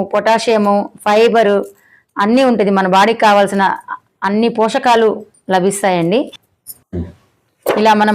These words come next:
ముక్కలన్నీ కట్ చేసుకొని సిద్ధం చేసుకోవాలి. మనము తొక్క తీసుకోకూడదండి. గుమ్మడికాయ పైన తొక్క అలాగే ఉంచుకొని వాడుకోవాలి,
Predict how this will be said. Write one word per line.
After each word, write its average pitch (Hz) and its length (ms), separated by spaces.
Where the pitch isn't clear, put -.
ముక్కలన్నీ 240 560
కట్ 220 180
చేసుకొని 233 400
సిద్ధం 247 320
చేసుకోవాలి. 196 480
మనము 254 260
తొక్క 262 320
తీసుకోకూడదండి. 202 720
గుమ్మడికాయ 240 440
పైన 214 300
తొక్క 208 180
అలాగే 202 360
ఉంచుకొని 202 400
వాడుకోవాలి, 180 500